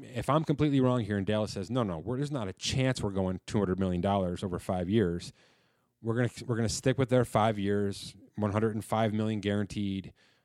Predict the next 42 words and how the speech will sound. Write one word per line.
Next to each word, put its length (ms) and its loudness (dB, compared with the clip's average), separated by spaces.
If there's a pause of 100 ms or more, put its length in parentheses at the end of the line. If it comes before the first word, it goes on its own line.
(120)
Those 200 4
are 40 2
the 100 6
numbers 300 2
we 100 4
want. 360 -2
Those 180 4
are 40 4
the 80 6
numbers 280 4
we 100 4
wanna, 260 4 (120)
we 60 2
wanna 200 2
live 180 0
with, 160 -2
especially 440 -2
in 60 -2
the 60 -4
current 260 -4
times. 340 -6
We're 100 -2
not 360 -2
budging. 440 2 (560)
And 120 -10
Dak 220 -2
says, 240 -2
"Fine, 300 4
I'll 100 2
just 160 -4
play 140 4
this 180 2
out." 340 4 (680)
He's 160 0
playing 240 4
with 120 2
fire. 380 0 (480)
He's 160 -6
playing 260 0
with 140 0
fire 340 -2
because, 540 -6